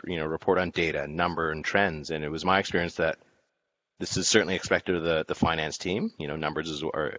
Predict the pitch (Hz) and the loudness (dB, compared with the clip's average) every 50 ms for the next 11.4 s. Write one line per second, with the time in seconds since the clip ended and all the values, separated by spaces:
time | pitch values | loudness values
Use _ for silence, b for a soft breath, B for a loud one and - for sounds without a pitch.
0 | - - 69 69 67 - - 71 71 - 80 78 - 76 76 71 73 71 82 98 | -12 -12 -12 -12 -12 -12 -12 -12 -6 -4 -4 -2 -2 -2 -4 -4 -2 -2 -2 -2
1 | 110 98 82 78 - - 85 78 78 - - - 82 80 82 95 113 127 120 104 | -2 -2 -4 -2 0 0 0 0 0 -2 -4 -4 -4 -2 -2 -4 -4 -6 -8 -10
2 | 76 - - 85 76 73 78 73 73 76 - - 82 78 80 76 73 73 71 69 | -10 -6 -6 -6 -6 -6 -8 -10 -10 -10 -4 -4 -2 -2 -2 -2 -4 -4 -6 -8
3 | - - 80 78 76 78 76 71 - 80 78 76 73 73 71 - 80 76 - - | -6 -6 -6 -6 -4 -4 -6 -4 -4 -2 -2 -2 -2 -4 -6 -8 -8 -10 -8 -6
4 | - 78 73 73 71 73 - 67 65 69 - - - 85 82 - - - 90 78 | -4 -4 -2 -4 -4 -6 -8 -8 -10 -10 -6 -2 -2 -2 0 -2 -4 -4 -2 -2
5 | 78 76 78 78 78 78 76 73 76 71 71 73 73 69 69 69 71 B B B | 0 0 0 0 0 -2 -2 0 0 2 2 2 0 0 -2 -4 -8 B B B
6 | B B B B B B B B _ _ _ _ _ _ _ _ - 113 107 98 | B B B B B B B B _ _ _ _ _ _ _ _ 6 6 6 6
7 | - - - 104 98 92 90 87 98 95 98 92 - 107 113 117 117 117 - - | 4 4 6 6 8 8 6 6 6 6 4 6 6 8 8 8 6 4 4 2
8 | - 110 95 85 76 87 82 85 82 82 - 85 85 82 78 - 80 76 67 - | 4 4 4 2 2 2 2 2 2 2 2 0 -2 -2 -2 0 0 0 0 -2
9 | - 78 85 82 80 78 76 73 - - - 92 87 85 85 76 - 71 67 - | -6 -8 -8 -6 -6 -8 -8 -10 -12 -6 -4 -2 -2 -2 -4 -8 -12 -16 -16 -18
10 | - - 95 92 92 92 90 90 - - - 87 80 76 78 78 78 78 78 90 | -6 -2 0 0 0 0 -2 -4 -6 -10 -12 -10 -10 -10 -10 -12 -10 -8 -4 -4
11 | 90 - - 95 92 87 85 85 | -4 -4 -4 -4 -4 -4 -6 -8